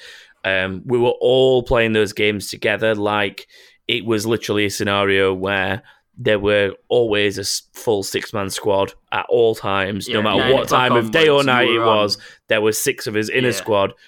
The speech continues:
Speaker 1: and people would come online, and it would be like, "Have you got any space?" "No, sorry, mate. When someone comes off, we'll let you know."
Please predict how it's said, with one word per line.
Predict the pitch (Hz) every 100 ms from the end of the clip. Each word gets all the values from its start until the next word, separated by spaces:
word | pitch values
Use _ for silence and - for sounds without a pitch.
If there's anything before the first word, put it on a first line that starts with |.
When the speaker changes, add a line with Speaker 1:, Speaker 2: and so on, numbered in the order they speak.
| -
Speaker 1:
and | 107 107
people | 120 -
would | 117 113
come | 120 107
online, | 104 104 101 101
and | 104
it | 101
would | 87 92
be |
like, | 98 -
"Have | 101
you | 101
got | 101
any | 98
space?" | - 98 98 98 - -
"No, | 104 104
sorry, | 92 101 92
mate. | 95 95 98 87
When | 107 98
someone | 98 98
comes | 98 98 98
off, | 92 -
we'll | 95
let | 98
you | -
know." | 98 98